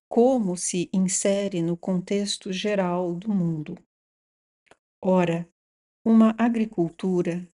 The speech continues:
preenche de fato sua essência, no melhor sentido da palavra, quando pode ser entendida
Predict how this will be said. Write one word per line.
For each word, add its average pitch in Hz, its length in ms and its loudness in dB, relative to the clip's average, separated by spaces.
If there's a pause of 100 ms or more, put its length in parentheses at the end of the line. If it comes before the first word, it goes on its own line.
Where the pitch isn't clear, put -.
(200)
preenche 214 640 0
de 180 140 -6
fato 185 540 -4
sua 165 440 -6
essência, 190 880 -2 (400)
no 196 120 2
melhor 208 420 0
sentido 220 640 -2
da - 140 -8
palavra, 143 680 -12 (800)
quando 185 240 2
pode 190 420 0
ser 180 380 -4
entendida 214 880 -2